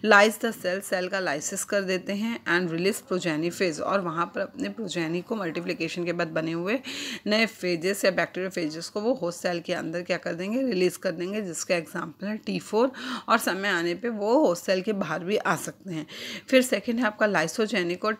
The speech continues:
temperate phase, phase that can either multiply via the lytic cycle or enter a quiescent state in the bacterial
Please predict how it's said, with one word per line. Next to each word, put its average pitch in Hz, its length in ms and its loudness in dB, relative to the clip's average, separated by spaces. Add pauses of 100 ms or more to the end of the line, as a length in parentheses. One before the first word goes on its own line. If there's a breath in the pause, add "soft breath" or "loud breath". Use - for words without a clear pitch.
temperate 180 420 0
phase, 226 340 2 (880)
phase 208 340 6
that 214 280 2
can 208 140 0 (360 loud breath)
either 214 240 6
multiply 196 640 4
via 180 220 2
the 175 200 4
lytic 151 280 2 (100)
cycle 214 320 2 (100)
or 170 120 4
enter 170 380 -2
a 214 240 -4
quiescent 220 320 2
state 175 360 -2
in 165 180 -2
the 196 40 2
bacterial 185 580 0